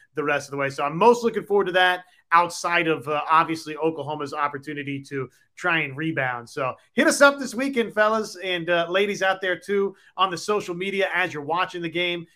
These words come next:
You can see right there, if you're watching on YouTube, at John nine Williams for John on Twitter. I am at Josh on Ref. And of course, everybody can interact with us at Locked On Sooners out there. We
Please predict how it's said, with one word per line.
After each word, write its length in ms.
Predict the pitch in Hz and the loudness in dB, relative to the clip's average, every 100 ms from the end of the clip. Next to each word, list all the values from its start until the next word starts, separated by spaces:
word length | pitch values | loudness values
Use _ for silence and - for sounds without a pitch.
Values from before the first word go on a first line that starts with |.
| _ | _
You 140 | 170 | -10
can 100 | 170 | -10
see 220 | - 190 185 | -8 -8 -2
right 260 | 180 175 | 0 0
there, 140 | 180 180 | 0 0
if 80 | |
you're 80 | 151 | -2
watching 260 | 160 165 160 | -2 -2 -4
on 160 | 151 | -6
YouTube, 460 | 151 175 175 175 170 - _ - | -6 -10 -2 -2 -2 -6 _ 2
at 220 | 180 185 | 2 2
John 320 | 151 196 190 | -2 0 0
nine 240 | 185 180 165 | 0 0 0
Williams 400 | 185 185 175 - | -2 -2 -4 -8
for 160 | 151 | -10
John 420 | 139 160 170 175 | -6 -2 0 0
on 180 | 175 170 | -2 -4
Twitter. 260 | 160 175 156 | -2 -4 -2
I 180 | 160 165 | -2 -4
am 160 | 143 135 _ _ | -6 -18 _ _
at 220 | 175 170 | 0 2
Josh 360 | - 175 165 175 | -4 -4 -4 -4
on 160 | 156 | -4
Ref. 240 | 156 165 160 | 0 0 0
And 80 | 147 | -8
of 80 | |
course, 180 | - 160 | -6 -2
everybody 400 | 165 170 170 156 | -2 -2 -4 -6
can 140 | 143 147 | -8 -10
interact 420 | 156 143 147 147 | -6 -4 -4 -6
with 140 | 151 | -6
us 180 | 147 139 | -6 -6
at 240 | 165 156 156 | -6 -6 -2
Locked 300 | 151 147 151 | -4 -4 -8
On 160 | 139 | -8
Sooners 500 | - 170 156 139 135 _ _ _ - | -6 -6 -4 -8 -12 _ _ _ -2
out 200 | 156 156 | -2 2
there. 200 | 156 143 | 0 0
We 320 | 160 165 | -2 -4